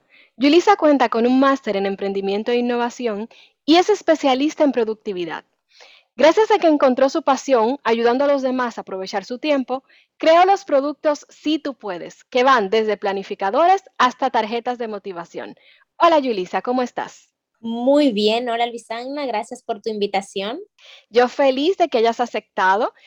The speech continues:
Speaker 1: Esto creo que es un tema que les va a interesar a muchos que nos están escuchando, y es cómo hacer que nos rinda el día, en pocas palabras, ¿verdad?
Speaker 2: Así mismo, muy,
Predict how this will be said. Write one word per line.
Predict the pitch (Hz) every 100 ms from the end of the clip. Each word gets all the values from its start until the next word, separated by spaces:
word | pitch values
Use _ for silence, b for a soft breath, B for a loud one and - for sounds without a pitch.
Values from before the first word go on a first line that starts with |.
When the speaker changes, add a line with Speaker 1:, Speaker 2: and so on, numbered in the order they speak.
| b b
Speaker 1:
Esto | 185 233 - 254
creo | 254 262
que | 254
es | -
un | 254 233
tema | 226 233 240
que | 240 220
les | 214 196 185
va | 220
a |
interesar | 262 269 277 254 - 214 220 240
a | - 208
muchos | 196 202 214 254 247
que | 254
nos | 208 208
están | 196 214 202
escuchando, | 202 214 - 214 202 196 285 B B B B -
y | 254 277
es | 285 -
cómo | 285 302
hacer | 302 311 294
que | 294
nos | 285 -
rinda | 277 277
el | 277
día, | 247 330 294
en |
pocas | 220 226 233
palabras, | - 214 247 214 185
¿verdad? | 240 285 180 - _ _ _ _ _ _
Speaker 2:
Así | 220 208 247
mismo, | 240 175 156 - 151 151 _
muy, | 196 202 226 269 302 294 269 240 208 196